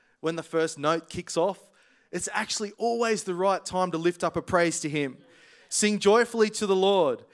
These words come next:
you righteous. It is fitting for the upright to praise him. Sing to him a new song, play skillfully and shout for joy." So you might say this morning, "Well, I can't sing joyfully.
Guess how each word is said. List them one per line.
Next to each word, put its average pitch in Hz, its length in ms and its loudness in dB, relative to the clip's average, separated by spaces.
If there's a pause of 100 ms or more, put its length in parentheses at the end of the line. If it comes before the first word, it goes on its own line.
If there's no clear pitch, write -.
(280)
you 185 220 0
righteous. 185 560 2
It 190 100 -2
is 196 160 -2
fitting 240 480 -2
for - 140 -4
the 175 160 0
upright 202 480 2
to 175 60 -8
praise 170 420 -4
him. 135 320 -8 (680)
Sing 247 400 -2
to 226 120 -4
him 214 240 2
a 190 80 2
new 196 300 0
song, 165 540 -2 (420)
play 185 160 2
skillfully 175 760 0 (280)
and 139 100 -6
shout 156 300 0
for 143 80 -6
joy." 135 300 -2 (960)
So - 120 -4
you 277 140 4
might 294 220 2
say 247 220 2
this 269 240 -2
morning, 180 280 -2
"Well, 190 180 4
I 247 100 2
can't 214 300 -2
sing 226 300 -2
joyfully. 190 640 2